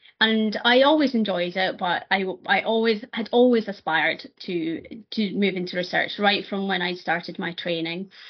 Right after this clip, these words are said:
Um, and I managed to get myself an early clinical career fellowship from something called N H S Education for Scotland, and they'd funded my master's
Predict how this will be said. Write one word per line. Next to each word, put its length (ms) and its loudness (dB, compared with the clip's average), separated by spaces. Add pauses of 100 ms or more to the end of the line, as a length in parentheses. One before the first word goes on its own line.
(280)
Um, 580 2
and 560 2 (100)
I 320 2 (160)
managed 440 4
to 80 -4
get 160 -2
myself 480 -4
an 260 -8
early 320 0
clinical 420 -2
career 380 -2 (140)
fellowship 580 -2
from 160 -4
something 300 -6
called 240 -2
N 160 2
H 160 -2
S 280 -4
Education 540 -4
for 80 -8
Scotland, 720 0 (320)
and 160 4
they'd 160 6
funded 380 2
my 160 2
master's 920 -4